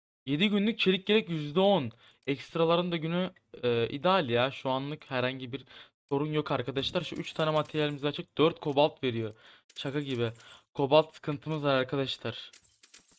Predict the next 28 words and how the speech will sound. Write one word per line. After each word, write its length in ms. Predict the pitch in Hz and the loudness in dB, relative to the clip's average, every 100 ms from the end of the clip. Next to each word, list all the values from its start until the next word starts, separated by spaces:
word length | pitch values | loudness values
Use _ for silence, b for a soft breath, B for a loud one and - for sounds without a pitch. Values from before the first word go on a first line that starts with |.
| - - - - - _ _ _ _ - | -20 -20 -20 -20 -20 _ _ _ _ 8
Bazıları 520 | 165 175 160 196 147 | 10 10 8 6 6
demir 220 | 160 185 | 6 6
eksikliğim 560 | 190 - - - 185 180 | 4 2 -8 0 4 8
var 200 | 170 165 | 8 8
<laughs> 0 | |
diyor 140 | 151 | 4
arkadaşlar. 560 | 165 156 160 160 185 156 | 4 6 6 6 4 4
Benim 120 | 175 | 4
de 60 | |
kobalt 420 | 165 156 156 165 170 | 4 4 6 6 2
eksikliğim 480 | 143 - - 156 | -4 -8 -4 0
var. 180 | 147 123 | 2 0
Kobalt 340 | 120 143 151 - | 4 6 6 8
gelmesi 360 | 139 139 139 | 6 6 2
lazım. 300 | 143 113 110 B B B - | 4 4 0 B B B -6
Şimdi 220 | - 190 | 0 4
öncelikle 520 | 175 240 220 214 214 | 6 6 8 4 4
şu 320 | 220 226 226 226 | 2 4 4 4
M 180 | 170 175 | 2 4
bir 140 | 202 | 4
Grand 260 | 185 190 196 | 6 6 4
bir 120 | 185 | -2
bulalım 320 | 160 190 185 | 4 4 4
arkadaşlar. 540 | 160 135 139 139 - 156 | 2 2 -2 -4 -4 -4
Yoksa 340 | 151 - - | -4 -6 -2
da 20 | |
alacağım 360 | 143 131 147 151 | 0 0 -4 -4
zaten. 400 | 123 117 165 180 | -4 -4 -6 -10